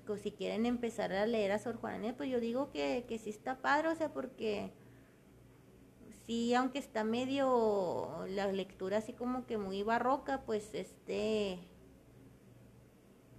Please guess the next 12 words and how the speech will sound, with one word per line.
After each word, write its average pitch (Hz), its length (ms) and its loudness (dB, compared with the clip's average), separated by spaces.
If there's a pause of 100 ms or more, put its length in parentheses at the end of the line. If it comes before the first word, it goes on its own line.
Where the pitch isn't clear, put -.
(260)
si 226 120 -2
lo 202 180 4
leen 190 280 2
así 240 200 0
como 254 320 0
que 254 120 -2
medio 202 380 2
rápido 277 720 4
y 240 80 2
se-, 185 240 -2 (220)
sin 202 240 -4
querer, 185 360 0